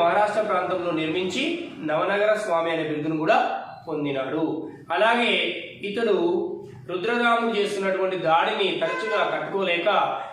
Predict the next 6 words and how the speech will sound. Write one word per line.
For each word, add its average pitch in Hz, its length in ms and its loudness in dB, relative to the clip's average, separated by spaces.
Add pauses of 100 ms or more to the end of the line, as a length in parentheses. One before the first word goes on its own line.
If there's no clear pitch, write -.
(120)
ప్రతిష్టానపురం 220 840 0
నుంచి 170 260 -4
తన 165 120 0 (100)
రాజధానిని 190 560 2 (340)
అమరావతికి 180 680 2 (420)
మార్చుకున్నాడు. 151 800 0